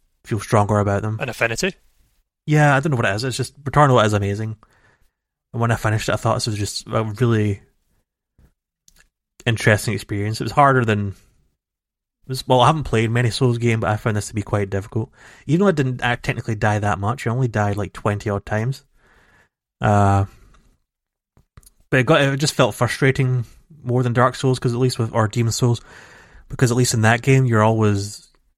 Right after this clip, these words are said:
Speaker 1: even when you do die and you have the opportunity to go back and get your souls, if you have, like, a good run in that game,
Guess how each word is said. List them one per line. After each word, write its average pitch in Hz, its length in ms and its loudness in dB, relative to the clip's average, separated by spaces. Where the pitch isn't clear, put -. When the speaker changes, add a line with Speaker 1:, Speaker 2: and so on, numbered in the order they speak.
Speaker 1:
even 165 180 0
when 139 120 2
you 113 80 2
do 117 160 4
die 107 320 2
and 110 140 0
you 101 80 -2
have 104 120 -2
the 104 80 0
opportunity 104 300 -4
to - 40 -10
go 107 80 -4
back 104 140 0
and 104 80 -6
get 110 80 -2
your - 80 -6
souls, 113 500 -6
if 120 120 -2
you 156 60 6
have, 165 140 6
like, 113 180 2
a 117 60 2
good 107 200 0
run 110 120 2
in 135 80 0
that 143 140 -2
game, 143 320 0